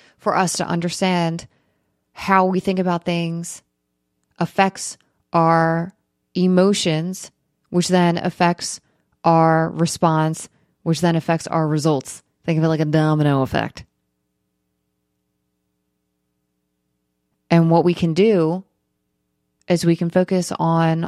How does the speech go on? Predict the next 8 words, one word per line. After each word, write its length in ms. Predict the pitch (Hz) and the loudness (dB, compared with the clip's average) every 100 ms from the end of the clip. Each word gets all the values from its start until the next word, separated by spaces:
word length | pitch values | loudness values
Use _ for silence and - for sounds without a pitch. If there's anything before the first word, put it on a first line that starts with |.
| - | 0
our 160 | 165 | 0
thought 360 | 160 - 180 185 | 0 0 0 0
patterns 680 | 160 151 156 160 165 - - | -2 -2 -2 -2 -4 -8 -6
to 120 | 165 | -6
change 420 | - 165 170 160 | -4 -4 -4 -4
that 440 | 165 156 160 160 - _ _ _ _ - | -4 -2 0 -2 -6 _ _ _ _ -2
behavioral 600 | 156 170 160 160 156 151 | 0 2 0 -2 -4 -4
response. 680 | 147 - - - 180 - | -8 -8 -8 -10 -16 -20